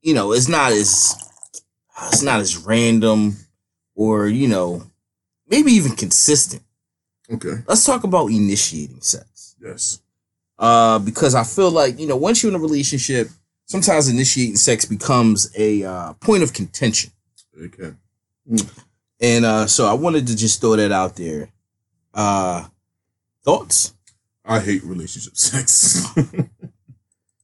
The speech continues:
Speaker 3: Yeah,
Speaker 2: Uh,
Speaker 3: that is the one advantage to, like, when you're not in a full-blown
Speaker 2: Yeah.
Speaker 3: relationship, 'cause, like, when you're first getting started, you kinda bang like jackrabbits, you know?
Speaker 2: Yeah.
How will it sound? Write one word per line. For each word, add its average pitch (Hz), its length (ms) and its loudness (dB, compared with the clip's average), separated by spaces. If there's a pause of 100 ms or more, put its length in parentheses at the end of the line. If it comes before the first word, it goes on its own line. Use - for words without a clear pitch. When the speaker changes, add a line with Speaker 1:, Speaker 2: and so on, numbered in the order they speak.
(160)
Speaker 3:
Yeah, - 200 -20
Speaker 2:
Uh, 95 300 -2
Speaker 3:
that 185 220 -4
is 151 160 -2
the 135 100 2
one 131 160 2
advantage 113 600 -2
to, 110 80 -6
like, 98 260 -4
when 110 160 0
you're 101 140 2
not 101 360 -4
in 113 200 -4
a 107 160 -4
full-blown 151 600 -2 (300)
Speaker 2:
Yeah. 90 440 -6 (140)
Speaker 3:
relationship, 165 640 0
'cause, 165 200 -2
like, 160 160 0
when 165 140 0
you're 135 100 2
first - 320 -6
getting 151 240 -2
started, 160 560 0 (720)
you 139 100 -14
kinda 269 340 0
bang 196 280 0
like 175 180 0
jackrabbits, - 720 -8
you 135 60 0
know? 156 180 4
Speaker 2:
Yeah. 113 420 0